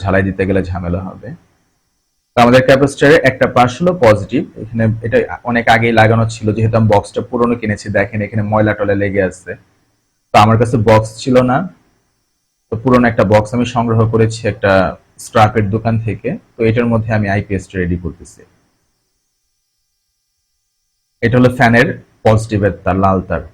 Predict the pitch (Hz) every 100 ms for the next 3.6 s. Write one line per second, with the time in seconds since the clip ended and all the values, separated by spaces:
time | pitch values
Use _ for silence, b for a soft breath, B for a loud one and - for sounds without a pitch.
0 | _ 107 92 - 92 87 78 62 - -
1 | _ _ _ _ _ _ _ _ _ _
2 | _ _ 107 104 107 117 117 120 123 117
3 | 127 - 127 123 120 147